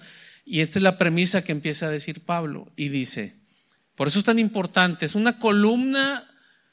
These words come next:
ver-, es la columna vertebral del cristianismo." Tan es así que Pablo lo dice. Dice, porque si, si en verdad es cierto lo que les han enseñado de que no hay resurrección de los muertos,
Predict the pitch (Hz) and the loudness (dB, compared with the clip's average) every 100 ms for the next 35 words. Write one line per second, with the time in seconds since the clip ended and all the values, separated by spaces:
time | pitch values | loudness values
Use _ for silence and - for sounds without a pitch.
0 | _ _ 170 185 160 - 180 214 240 220 | _ _ 4 6 6 0 2 2 4 4
1 | 220 226 247 233 208 - 185 165 175 185 | 4 2 0 0 -2 -2 -2 0 2 2
2 | 202 202 - 175 165 - 147 160 185 175 | 2 -2 -2 -2 -2 -2 -2 0 -2 -4
3 | - - _ _ _ _ _ _ _ _ | -12 -16 _ _ _ _ _ _ _ _
4 | _ _ _ _ 147 147 170 180 196 170 | _ _ _ _ -2 0 0 0 -2 -4
5 | - 160 160 156 151 143 127 107 101 - | -2 -2 0 -2 -2 -2 -2 -6 -8 -18
6 | - _ _ _ _ _ _ _ _ _ | -20 _ _ _ _ _ _ _ _ _
7 | _ _ _ _ _ 151 170 160 175 175 | _ _ _ _ _ -4 -2 0 0 2
8 | 170 202 190 196 - - 196 185 185 185 | 2 4 4 2 -4 2 4 6 4 6
9 | 190 262 302 285 - 254 254 254 226 208 | 8 8 6 4 4 4 4 2 2 2
10 | 175 156 190 220 214 - 175 180 180 165 | 0 2 2 2 0 0 2 4 6 4
11 | 156 156 156 160 190 220 214 220 180 - | 0 -2 -4 -2 0 0 0 -2 -2 -2
12 | 170 180 185 175 165 110 95 - - | -2 -2 -4 -4 -4 -6 -8 -18 -20